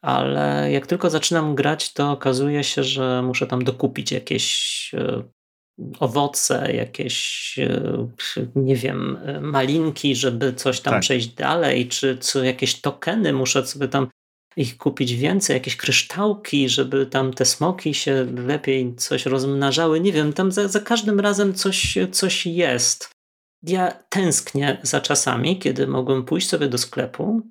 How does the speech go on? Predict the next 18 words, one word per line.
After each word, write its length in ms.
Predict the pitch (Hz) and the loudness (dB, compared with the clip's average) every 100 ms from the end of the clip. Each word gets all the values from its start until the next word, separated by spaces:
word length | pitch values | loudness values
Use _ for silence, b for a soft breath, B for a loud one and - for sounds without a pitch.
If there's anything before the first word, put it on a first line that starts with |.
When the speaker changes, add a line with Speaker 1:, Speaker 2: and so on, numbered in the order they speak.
| _ _ _ _ - | _ _ _ _ -8
Speaker 1:
jak 280 | 127 123 143 | -6 -6 -2
do 280 | 139 - | 0 0
Empiku, 640 | - 135 127 127 - 165 220 _ _ _ _ - | 0 0 0 -2 2 0 0 _ _ _ _ -10
wejść, 640 | - - 185 180 - - | -2 2 2 2 -2 -2
tam 260 | 139 135 | -2 -2
były 580 | 123 139 131 131 131 131 120 | 0 0 2 0 0 -2 -4
gry 460 | 127 123 143 131 117 | -4 0 2 2 0
komputerowe 880 | - 127 120 120 131 127 117 135 202 | -4 -6 -6 -2 0 2 0 0 0
w 80 | 202 | -2
takich 360 | 123 - 123 - | -8 -8 -8 -2
pudełkach 760 | 131 123 123 120 165 208 208 | 0 2 0 0 0 0 0
dużych, 440 | 120 120 170 196 123 | -2 0 0 0 0
ładnych, 440 | 127 131 180 - | -2 -2 -4 -4
kolorowych. 540 | - 135 - 151 214 - | -4 -2 0 0 0 -2
Speaker 2:
Z 120 | 98 | 0
instrukcjami. 800 | 123 - 131 123 - 110 98 101 | 2 2 2 2 2 4 4 4
Speaker 1:
Zapłacić 440 | 139 147 165 - 139 | 2 4 0 2 2
raz. 600 | 127 151 - - - | 2 0 0 0 -2